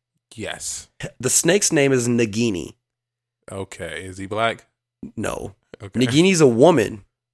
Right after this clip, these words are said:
Speaker 2: and
Speaker 1: Okay.
Speaker 2: she just was revealed in the trailer who she, that she's Nagini.
Speaker 1: Oh, who she was before?
Speaker 2: Yes.
Speaker 1: Okay,
Speaker 2: And we
Speaker 1: that
Speaker 2: were s-, it
Speaker 1: sounds
Speaker 2: was,
Speaker 1: like it's
Speaker 2: it was like,
Speaker 1: interesting.
Speaker 2: "I think that's her." That looks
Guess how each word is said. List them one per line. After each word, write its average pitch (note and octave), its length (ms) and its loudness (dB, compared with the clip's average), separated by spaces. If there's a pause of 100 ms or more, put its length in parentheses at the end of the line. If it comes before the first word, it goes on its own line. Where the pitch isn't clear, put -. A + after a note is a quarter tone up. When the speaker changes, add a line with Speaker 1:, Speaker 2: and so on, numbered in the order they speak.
(140)
Speaker 2:
and B2+ 180 6
Speaker 1:
Okay. - 80 4
Speaker 2:
she C#3+ 120 2
just C3 200 2
was B2+ 140 0
revealed A#2+ 400 6
in A#2+ 80 2
the G#2+ 40 -2
trailer A#2 360 2
who B2 200 0
she, A2+ 220 -2
that G#2 160 -2
she's G#2+ 480 -2 (140)
Nagini. G#2+ 280 -2
Speaker 1:
Oh, G#2+ 40 -2
who B2 120 0
she - 120 -6
was A2 160 -2
before? A#2 680 -2
Speaker 2:
Yes. A#2 600 2 (120)
Speaker 1:
Okay, F#3 280 2
Speaker 2:
And D#3 120 6
we D#3 60 8
Speaker 1:
that F#3+ 80 8
Speaker 2:
were F3+ 80 8
s-, C#3 60 6
it A3+ 100 4
Speaker 1:
sounds E3+ 160 8
Speaker 2:
was, F3+ 100 10
Speaker 1:
like E3 120 0
it's C#3+ 120 0
Speaker 2:
it - 40 8
was F#3 100 8
like, F#3 140 6
Speaker 1:
interesting. B2 220 -8 (160)
Speaker 2:
"I G#3 120 6
think C4 240 6
that's A#3+ 200 4
her." A#3 300 8
That G3+ 220 2
looks A3 220 2